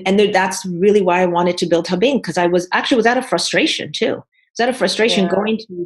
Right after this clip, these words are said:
Speaker 1: certain places and, and, and feeling like, "What is going on here? This is such n-, this isn't the way we need to support each other." Um, because I was coming home and then I just had a big stack of business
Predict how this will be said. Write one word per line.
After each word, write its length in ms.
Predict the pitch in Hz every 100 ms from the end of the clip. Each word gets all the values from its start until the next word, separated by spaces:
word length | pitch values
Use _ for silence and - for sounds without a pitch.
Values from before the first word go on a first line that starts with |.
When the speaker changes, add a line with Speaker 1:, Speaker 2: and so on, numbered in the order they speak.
| - -
Speaker 1:
certain 340 | 226 247 220
places 500 | - 160 160 - 196
and, 180 | 196 190
and, 160 | 190 196
and 180 | 196 196
feeling 240 | 208 208
like, 160 | 208 202 _ -
"What 180 | 214 269
is 100 | 254
going 280 | 180 175 175
on 180 | 220 208
here? 240 | 160 147 - - -
This 200 | 214 208
is 200 | 220 -
such 340 | 233 240 - -
n-, 260 | 190 185 190
this 280 | 185 190 196
isn't 260 | 262 269 240
the 80 | 190
way 280 | 190 208 185
we 160 | 175
need 160 | 180 185
to 80 | 175
support 400 | - - 226 233
each 200 | 220 -
other." 220 | - - _ - - - 170
Um, 420 | 165 160 170 185 - -
because 160 | 190 196
I 40 |
was 120 | 208 208
coming 240 | 233 208
home 240 | 220 294
and 120 | 233 269
then 120 | 269 247
I 60 |
just 140 | 262 285
had 100 | 277
a 80 |
big 140 | 262 277
stack 240 | - 269
of 100 | 262
business 300 | 233 311 427